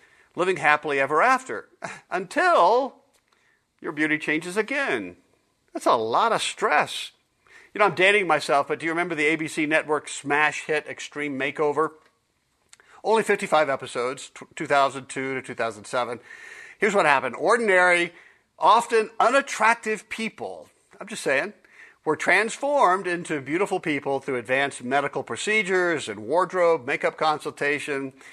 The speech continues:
And the testimonies of the participants were that they have been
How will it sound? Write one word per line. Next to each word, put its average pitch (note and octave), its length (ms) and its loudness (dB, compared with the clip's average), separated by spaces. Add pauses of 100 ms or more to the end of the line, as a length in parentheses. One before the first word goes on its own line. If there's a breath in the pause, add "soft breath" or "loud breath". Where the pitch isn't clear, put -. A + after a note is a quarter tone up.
(120 loud breath)
And D3+ 80 -6
the D#3+ 60 0
testimonies F3 540 0
of - 60 -18
the D#3 80 -2
participants D#3+ 600 -4
were C3+ 120 0
that C#3 180 -2
they C#3+ 340 2
have C#3+ 140 -4
been C#3+ 240 -2